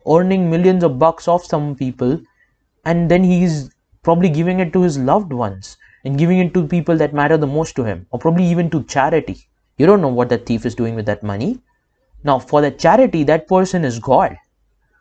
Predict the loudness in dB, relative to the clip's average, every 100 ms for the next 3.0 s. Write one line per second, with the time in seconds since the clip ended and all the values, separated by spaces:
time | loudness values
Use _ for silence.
0 | _ _ _ _ 2 2 2 -2 2 0
1 | 0 -4 -4 -2 -2 0 0 0 -4 -2
2 | -2 0 -4 -4 0 2 4 2 -2